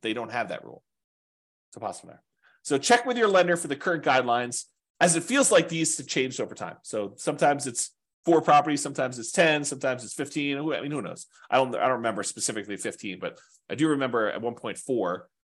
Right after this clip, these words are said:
I think there was a six at one point. I think there's a ten. I, I could be remembering wrong, but that's my, my, my kind of, like, faulty memory <laughs> coming into play there. So that's for this.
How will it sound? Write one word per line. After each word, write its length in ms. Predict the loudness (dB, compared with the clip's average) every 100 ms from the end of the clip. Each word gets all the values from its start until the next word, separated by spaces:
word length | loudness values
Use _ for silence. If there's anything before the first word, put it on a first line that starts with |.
| -10
I 60 |
think 160 | -6 -2
there 80 | -2
was 120 | -2
a 60 | 0
six 420 | 2 2 0 -4
at 80 | -6
one 200 | -6 -6
point. 320 | -6 -4 -6
I 40 |
think 180 | -10 -10
there's 180 | -10 -10
a 80 | -10
ten. 260 | -10 -10 _ _ _ _
I, 180 | -4 0
I 40 | 2
could 180 | 2
be 80 | 2
remembering 420 | 2 -2 -6 -6
wrong, 160 | -6 -6
but 100 | -2
that's 200 | -2 -2
my, 260 | -4 -4 -6 -4
my, 260 | -2 -2 -10 -18 -6
my 140 | -4
kind 220 | 0 -2
of, 100 | 0
like, 180 | -2 -4 -2 6
faulty 300 | 6 6 -2
memory 320 | -4 -6 -8
<laughs> 100 | -8
coming 160 | -8
into 160 | -8 -8
play 180 | -6 -4
there. 140 | -6 -10
So 180 | -10
that's 180 | -10 -12
for 160 | -14 -12
this. 220 | -14